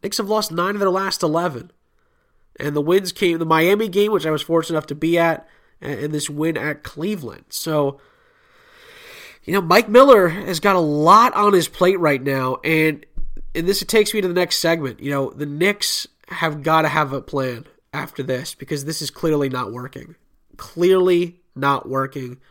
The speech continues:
And with who's coming up, I mean, listen, these are winnable games, but it's not gonna get easier, not gonna get better for the Knicks. It's just not. It's just not. Let me take a break here.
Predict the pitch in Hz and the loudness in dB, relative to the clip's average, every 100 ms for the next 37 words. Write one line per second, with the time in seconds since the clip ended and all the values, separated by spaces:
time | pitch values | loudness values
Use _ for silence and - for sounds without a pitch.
0 | _ _ _ - 147 151 202 233 - 214 | _ _ _ -8 -6 -4 -4 -4 2 2
1 | 170 180 143 120 - 151 160 156 147 147 | 4 6 4 2 -4 -4 -4 -2 -4 -4
2 | 143 165 147 139 160 165 131 120 120 - | -2 -2 -2 -2 0 0 -2 -6 -12 -6
3 | 139 131 - _ _ _ _ _ - 202 | -4 -4 -6 _ _ _ _ _ -4 0
4 | 214 180 170 160 165 151 147 139 147 151 | 2 2 2 2 0 0 0 0 -4 -2
5 | 143 135 131 127 123 131 120 117 131 - | -2 -4 -2 -6 -6 -12 -14 -16 -16 -10
6 | 175 180 202 190 - _ _ _ _ _ | -6 2 4 4 -2 _ _ _ _ _
7 | - 135 156 151 - 120 117 - _ _ | -8 -6 -6 -4 -6 -10 -12 -18 _ _
8 | _ _ - 233 302 240 220 214 - 202 | _ _ -2 0 2 4 6 6 4 2
9 | 190 180 | 4 2